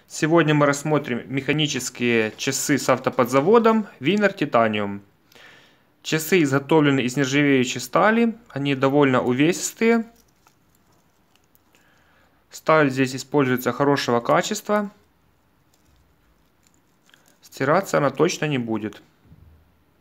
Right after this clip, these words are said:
Справа на циферблате расположены две небольшие кнопки. Это муляж. Они сделаны чисто для красоты. Часы средних размеров.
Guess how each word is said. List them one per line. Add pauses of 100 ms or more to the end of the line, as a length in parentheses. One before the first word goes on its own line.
(1400)
Справа
на
циферблате
расположены
две
небольшие
кнопки.
Это
муляж. (180)
Они
сделаны
чисто
для
красоты. (2000)
Часы
средних
размеров.